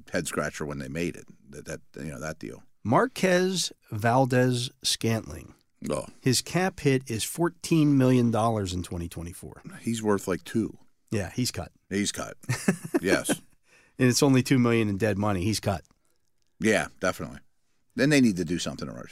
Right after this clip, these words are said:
Speaker 1: receiver, too.
Speaker 2: Yeah. Tyus Bowser with the Ravens. It would
Speaker 1: Ravens
Speaker 2: sa-,
Speaker 1: are gonna get hit hard.
Speaker 2: save them five point five million dollars. But he's been,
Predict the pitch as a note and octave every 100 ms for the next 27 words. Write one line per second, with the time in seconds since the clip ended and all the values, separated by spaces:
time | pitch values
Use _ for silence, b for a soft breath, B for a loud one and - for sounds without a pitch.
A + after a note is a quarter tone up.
0 | - - D2+ B1 - C2+ A#1+ - G2 E2
1 | - _ _ _ _ - _ _ _ _
2 | _ _ _ - D3 F3+ F#3+ - B2 B2
3 | D#3 D#3+ A#2+ G2 G#2 - G#2 B2 C#3 -
4 | - - _ _ _ _ _ _ _ _
5 | _ _ - A2+ E3+ - E3+ D#3 D3 B2
6 | C3+ B2+ C#3+ A#2 D#2 - - C#3+ C#3 C3+
7 | B2+ - C3 C#3+ - D3 C#3+ - B2+ A#2+
8 | A#2+ A#2 A#2 F#2+ E2 E2+ F2+ - _ _
9 | _ _ _ _ _ _ _ _ _ _
10 | _ D3 B2 C4 - - - - C#4+ E4